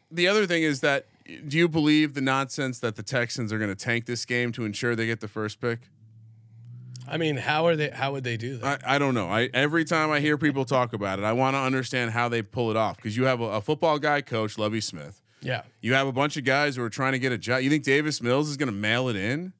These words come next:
Speaker 1: He wants to put ta-, I, I just don't
Speaker 2: No,
Speaker 1: get
Speaker 2: they're
Speaker 1: that.
Speaker 2: running this, they're running this Davis Mills, Jeff Driskel dual quarterback.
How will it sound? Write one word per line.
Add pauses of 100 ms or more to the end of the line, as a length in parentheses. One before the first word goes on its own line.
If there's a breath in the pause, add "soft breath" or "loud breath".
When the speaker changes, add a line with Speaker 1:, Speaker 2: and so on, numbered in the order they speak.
(140)
Speaker 1:
He
wants
to
put
ta-,
I, (300 loud breath)
I
just
don't
Speaker 2:
No,
Speaker 1:
get
Speaker 2:
they're
Speaker 1:
that.
Speaker 2:
running
this,
they're
running
this
Davis
Mills,
Jeff
Driskel
dual
quarterback.